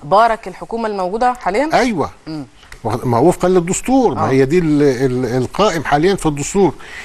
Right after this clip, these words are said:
Speaker 2: إذا ما، آه، رفض البرنامج الحكومي، آه، الحزب الأكثرية أو الكتلة ال-، ال-، ال-، الممثلة للأغلبية داخل المجلس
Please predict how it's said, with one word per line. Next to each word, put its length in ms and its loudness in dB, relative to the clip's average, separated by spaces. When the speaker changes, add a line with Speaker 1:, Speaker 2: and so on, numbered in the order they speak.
Speaker 2:
إذا 280 4
ما، 280 0
آه، 420 0
رفض 460 0
البرنامج 920 0
الحكومي، 640 -2
آه، 800 2
الحزب 840 0
الأكثرية 680 2
أو 260 2
الكتلة 460 0
ال-، 300 -2
ال-، 320 -2
ال-، 560 -2
الممثلة 680 2
للأغلبية 580 0
داخل 260 -2
المجلس 520 0